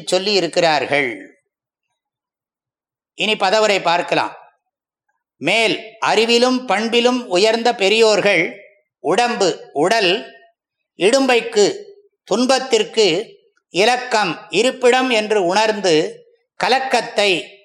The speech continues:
துன்பப்படுதலை கையாரா, ஒரு பொருட்டாக கொள்ளாதாம், கொள்ள மாட்டார்கள்.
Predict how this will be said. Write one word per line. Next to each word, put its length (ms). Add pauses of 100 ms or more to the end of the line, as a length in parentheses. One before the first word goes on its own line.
(480)
துன்பப்படுதலை 880 (540)
கையாரா, 680 (220)
ஒரு 220
பொருட்டாக 640 (680)
கொள்ளாதாம், 800 (180)
கொள்ள 280
மாட்டார்கள். 800